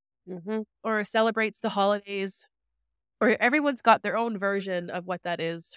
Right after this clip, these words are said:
Speaker 2: for you. And this is our experience. And yeah.
Speaker 1: Yeah.
Speaker 2: What else would you wanna say about that? So
Speaker 1: Well, I, I like that you just used the word anchored. And because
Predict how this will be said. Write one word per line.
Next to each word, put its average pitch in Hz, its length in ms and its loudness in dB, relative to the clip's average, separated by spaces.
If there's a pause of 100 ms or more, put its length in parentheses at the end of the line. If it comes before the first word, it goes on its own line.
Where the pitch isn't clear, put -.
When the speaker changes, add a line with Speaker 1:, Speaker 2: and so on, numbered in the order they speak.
Speaker 2:
for 185 80 -8
you. 165 500 -8
And 165 320 -10 (320)
this 196 160 -12
is 208 120 -10
our 185 160 -8
experience. 226 720 -6 (600)
And 202 380 2 (840)
yeah. 214 380 6
Speaker 1:
Yeah. 233 240 8
Speaker 2:
What 220 100 6
else 220 240 2
would 233 140 -4
you 233 80 2
wanna 220 200 6
say 214 200 0
about 214 240 2
that? 156 260 0
So 254 120 0
Speaker 1:
Well, 254 440 12
I, 247 220 6 (100)
I 240 100 6
like 254 260 10
that 294 160 8
you 254 120 6
just 226 400 4
used 220 380 0
the 196 80 -4
word 185 400 4 (160)
anchored. 185 560 -2 (320)
And 190 580 -2 (160)
because 196 680 -2